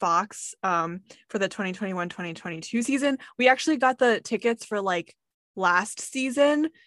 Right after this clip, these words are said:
when we moved here, but then the pandemic happened, so we, like, they canceled the whole thing. And guess what is on the season this year? I'm so excited. Not Fiddler on the Roof and not Grease, but other amazing,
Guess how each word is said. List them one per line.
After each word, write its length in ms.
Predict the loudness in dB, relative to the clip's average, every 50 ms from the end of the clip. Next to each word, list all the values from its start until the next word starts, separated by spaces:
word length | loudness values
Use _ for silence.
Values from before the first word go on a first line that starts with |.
| _ _ _ -6
when 100 | -4 -2
we 80 | 0 0
moved 320 | 0 0 0 -2 -4 -4 -2
here, 300 | 0 4 4 6 4 4
but 220 | 4 2 2 2
then 340 | 2 0 0 0 -2 -6 -8 _ -6
the 100 | -6 -4
pandemic 520 | -2 -2 -2 0 2 0 0 0 -2 -6
happened, 380 | -6 -6 -6 -4 -4 -4 -4 -4
so 120 | -6 -6
we, 160 | -4 -4 -2 -2
like, 300 | -2 -4 -4 -6 -10 _ _ _ _ -6
they 120 | -6 -6
canceled 440 | -6 -6 -6 -6 -6 -6 -8 -6 -4
the 60 | 0
whole 180 | 0 0 0 2
thing. 300 | 0 0 0 0 -2 -6 -10 -20 -20 -20 -12 -4 0
And 280 | 2 2 2 2 2
guess 360 | 4 4 4 4 2 0 -6 -2
what 400 | 2 4 6 6 6 6 4 0 _ _ _ _ _ _ _ _ _ _ 6
is 240 | 6 6 6 4 0 -2
on 220 | 0 0 0 0 -2
the 100 | -4 -4
season 380 | -6 -6 -6 -6 -6 -6 -6
this 200 | -6 -6 -6 -6
year? 220 | -4 -4 -4 -2 -2
I'm 160 | -4 -4 -4 -2
so 140 | -2 -2
excited. 300 | -2 0 -2 -2 -2 0
Not 200 | 2 2 2 4
Fiddler 280 | 4 2 4 6 6 6
on 80 | 6 4
the 100 | 4 2
Roof 220 | 4 2 2 2
and 120 | 0 -2
not 180 | 0 0 0 -2
Grease, 320 | -2 -4 -4 -4 -6 -6 -4
but 180 | -4 -4 -4 -4 _ _ _ _ _ _ _ _ _ 2
other 580 | 2 4 4 6 6 8 8 8 6 6 2 _ _ _ _ _ _ _ _ _ _ _ _ 2
amazing, 1200 | 4 6 6 6 6 4 4 2 4 4 4 4 2 2 0 0 0 2 2 4 2 2 0 -2